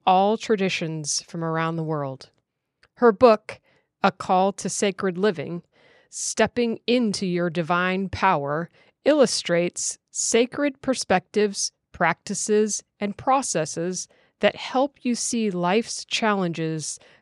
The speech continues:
through the divine lens for personal transformation, so that you can live life in balance,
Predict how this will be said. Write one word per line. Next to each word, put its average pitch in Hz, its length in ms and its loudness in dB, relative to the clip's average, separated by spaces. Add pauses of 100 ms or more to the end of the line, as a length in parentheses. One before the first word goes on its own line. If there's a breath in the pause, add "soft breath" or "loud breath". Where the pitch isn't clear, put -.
(100)
through 190 260 2
the 180 160 -2
divine 180 680 0
lens 180 760 0 (320 loud breath)
for 175 180 0
personal 208 560 0
transformation, 180 1300 -2 (640 soft breath)
so - 160 -4
that 180 140 0
you 196 160 0
can 175 320 0
live 226 480 4 (160)
life 185 640 2
in 180 220 -2
balance, 208 760 0